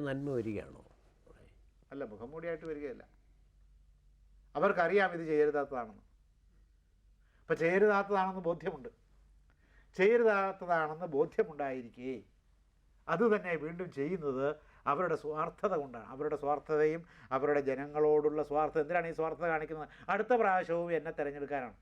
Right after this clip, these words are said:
Speaker 1: ഉം.
Speaker 2: അതിനുള്ളതാണ്, അധികാരം വിട്ടുകളയാതിരിക്കാനാണ്.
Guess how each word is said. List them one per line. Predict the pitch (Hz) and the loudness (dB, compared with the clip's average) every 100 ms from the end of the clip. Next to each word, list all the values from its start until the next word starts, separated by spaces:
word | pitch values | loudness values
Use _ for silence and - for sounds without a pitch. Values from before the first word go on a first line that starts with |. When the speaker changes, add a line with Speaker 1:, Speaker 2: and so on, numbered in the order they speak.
| - 98 | -18 -16
Speaker 1:
ഉം. | 85 87 _ 90 - _ _ _ | -16 -20 _ -20 -20 _ _ _
Speaker 2:
അതിനുള്ളതാണ്, | 113 147 143 123 101 - 165 | -14 -12 -12 -12 -14 -6 -2
അധികാരം | 147 202 208 196 | 2 2 2 -2
വിട്ടുകളയാതിരിക്കാനാണ്. | 180 175 165 160 143 139 113 92 | -4 0 0 0 -2 -4 -8 -12